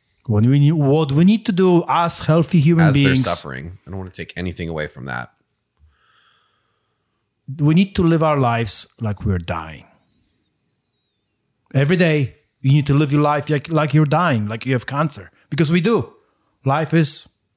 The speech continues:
Speaker 1: dangerous, and life
Speaker 2: Right.
Speaker 1: always
Speaker 2: You do
Speaker 1: ends
Speaker 2: have a
Speaker 1: with death.
Speaker 2: timeline. Yeah. Yeah.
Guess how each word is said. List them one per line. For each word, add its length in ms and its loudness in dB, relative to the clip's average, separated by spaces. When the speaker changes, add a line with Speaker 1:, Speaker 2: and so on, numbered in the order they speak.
Speaker 1:
dangerous, 540 2
and 200 0
life 260 0
Speaker 2:
Right. 180 -4
Speaker 1:
always 480 0
Speaker 2:
You 80 -4
do 60 0
Speaker 1:
ends 160 2
Speaker 2:
have 60 0
a 40 2
Speaker 1:
with 120 2
death. 140 0
Speaker 2:
timeline. 280 -6
Yeah. 300 -8
Yeah. 280 -4